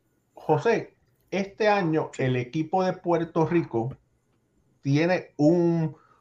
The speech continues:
Speaker 1: bullpen increíble, fabuloso en comparación con otros años, ¿verdad? Antiguamente decían que el bateo era siempre de Puer-, <coughs> lo de Puerto Rico, pero es-, el bullpen este año es una cosa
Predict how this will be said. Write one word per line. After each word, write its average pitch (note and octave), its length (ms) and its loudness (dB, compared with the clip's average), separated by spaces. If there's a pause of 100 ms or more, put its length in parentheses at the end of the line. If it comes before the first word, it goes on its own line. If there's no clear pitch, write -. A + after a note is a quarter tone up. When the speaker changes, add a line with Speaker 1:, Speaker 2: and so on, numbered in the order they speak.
(160)
Speaker 1:
bullpen D3 840 4 (680)
increíble, C#3 760 8
fabuloso B2+ 580 6
en C#3 100 4
comparación B2 760 4
con D#3+ 160 4
otros C#3+ 260 2
años, C#3+ 380 0 (600)
¿verdad? B2 360 2 (540)
Antiguamente G3 560 6
decían G#3+ 300 4
que F3+ 100 4
el D#3+ 80 8
bateo D3+ 360 10
era A#3 100 8
siempre A3 280 4
de G#3 40 4
Puer-, G#3+ 240 2
<coughs> - 300 -2
lo E3 180 6
de E3+ 80 10
Puerto E3+ 260 4
Rico, D#3 460 0
pero C3 160 4
es-, C#3 160 0
el C3+ 180 2
bullpen C#3+ 520 0 (380)
este E3+ 340 -2
año G#3 240 0
es D3+ 140 -6
una F3 140 -6
cosa G3 380 -2